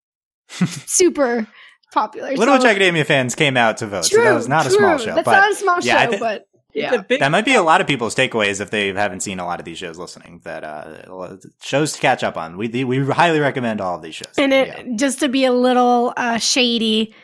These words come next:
Speaker 2: um, it also, uh, confirmed to me that my dislike of Voltron was solid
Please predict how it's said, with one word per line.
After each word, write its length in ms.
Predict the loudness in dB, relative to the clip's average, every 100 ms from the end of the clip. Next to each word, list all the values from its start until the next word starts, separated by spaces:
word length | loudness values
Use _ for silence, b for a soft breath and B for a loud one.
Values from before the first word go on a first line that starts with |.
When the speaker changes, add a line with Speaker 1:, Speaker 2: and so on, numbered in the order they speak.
| B _
Speaker 2:
um, 200 | 0 2
it 60 | 2
also, 540 | 2 2 2 4 2
uh, 400 | 0 -2 -2 -4
confirmed 580 | -4 -6 0 2 2 0
to 80 | 2
me 220 | 2 2
that 360 | 2 2 2 2
my 200 | 2 2
dislike 420 | 0 0 0 2
of 80 | 0
Voltron 680 | 2 0 0 0 2 0 -2
was 420 | -4 -4 -4 -10 _ _ _
solid 560 | -2 2 2 0 -4